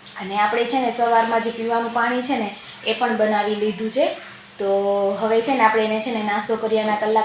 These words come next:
પછી છે ને ધીમે ધીમે કરીને, અ, બપોર સુધી થાય ને ત્યાં પી લેવાનું છે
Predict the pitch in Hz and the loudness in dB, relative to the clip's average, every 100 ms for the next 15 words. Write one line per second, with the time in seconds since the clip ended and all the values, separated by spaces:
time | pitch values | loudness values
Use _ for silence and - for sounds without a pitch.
0 | 220 220 226 254 220 190 214 202 208 202 | 0 -4 -4 -2 -4 -4 -4 -4 -4 -4
1 | 202 214 311 - - - - 190 202 202 | -4 -2 -2 -4 -12 -16 -14 -2 0 6
2 | 226 233 226 220 226 262 285 220 214 220 | 4 4 -2 -4 -6 -2 0 0 0 -2
3 | 226 202 185 175 170 165 165 | -2 -2 -2 -2 -4 -6 -10